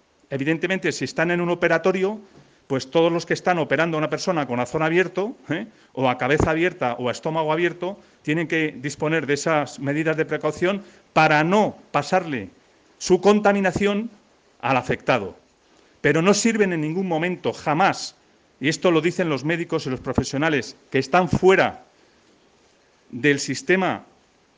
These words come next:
mafioso de la industria farmacéutica,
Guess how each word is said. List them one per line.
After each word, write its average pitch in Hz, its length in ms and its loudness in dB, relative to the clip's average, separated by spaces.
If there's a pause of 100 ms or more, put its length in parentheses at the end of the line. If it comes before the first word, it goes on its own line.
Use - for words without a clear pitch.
(300)
mafioso 165 540 0
de 156 80 0
la 135 80 0
industria 147 360 -4
farmacéutica, 160 760 -2